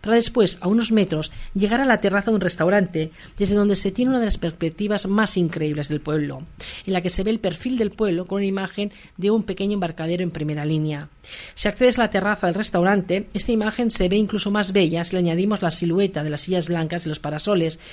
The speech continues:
creando una imagen que al menos para nosotros es una de las más bonitas de el pueblo. Siguiendo esta calle, llegas a una especie de camino o sendero perfectamente señalizado que lleva a uno de los rincones más mágicos del pueblo y uno de esos lugares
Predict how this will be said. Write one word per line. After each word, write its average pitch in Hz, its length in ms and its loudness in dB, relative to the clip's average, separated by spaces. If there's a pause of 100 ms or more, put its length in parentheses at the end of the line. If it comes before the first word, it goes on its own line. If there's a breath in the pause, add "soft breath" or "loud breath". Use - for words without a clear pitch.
(160 loud breath)
creando 233 300 4
una 220 100 6
imagen 196 400 2
que 214 80 -2
al 214 100 2
menos 160 300 2
para 202 100 2
nosotros 214 140 2 (560 loud breath)
es 196 140 0
una 202 100 0
de 196 80 2
las 170 160 -2
más 175 180 0
bonitas 151 460 -4
de 175 180 -2 (240 loud breath)
el 160 140 -2
pueblo. - 360 -10 (420 loud breath)
Siguiendo 254 260 4
esta 220 220 4
calle, 294 460 2
llegas 214 280 0
a 214 40 2
una 202 60 2
especie 240 320 0
de 208 140 2
camino 240 540 2
o 175 100 4
sendero 170 580 2 (200 loud breath)
perfectamente 233 580 0
señalizado 196 720 2 (240 loud breath)
que 233 140 2
lleva 254 220 4
a 247 40 2
uno 240 160 4
de 240 60 4
los 196 140 0
rincones 214 420 0
más 202 260 0
mágicos 185 420 -2
del 156 140 0
pueblo 175 500 4
y 220 120 2
uno 233 100 4
de 240 60 2
esos 240 200 -4
lugares 175 480 2